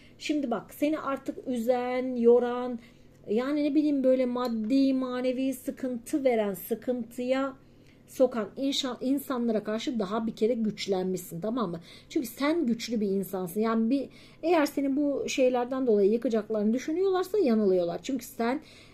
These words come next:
e, n-, ne kaybetmiş olursan ol, tekrardan başlayabilecek gücü, gücün her zaman vardır senin. <clears throat> Önünde aydınlık kapılar var açılmış olan. Ve burada diyor ki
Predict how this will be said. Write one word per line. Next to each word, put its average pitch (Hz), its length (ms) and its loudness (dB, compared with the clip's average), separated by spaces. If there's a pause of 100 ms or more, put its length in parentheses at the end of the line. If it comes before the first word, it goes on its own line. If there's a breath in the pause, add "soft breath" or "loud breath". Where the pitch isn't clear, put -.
(160 loud breath)
e, 180 100 -8 (220)
n-, 240 300 0 (300)
ne 240 360 2
kaybetmiş 240 640 2
olursan 226 580 4
ol, 269 200 4 (420)
tekrardan 220 640 2
başlayabilecek 214 800 0
gücü, 226 340 0 (120)
gücün 220 320 0
her 269 220 0
zaman 240 400 2
vardır 165 320 -2
senin. - 340 -10 (800 loud breath)
<clears throat> - 0 -
Önünde 247 540 4
aydınlık 240 600 2
kapılar 180 460 -2
var 175 120 -4
açılmış 170 520 -8
olan. - 240 -6 (840)
Ve 233 240 2
burada 277 300 2
diyor 285 240 0
ki - 220 -4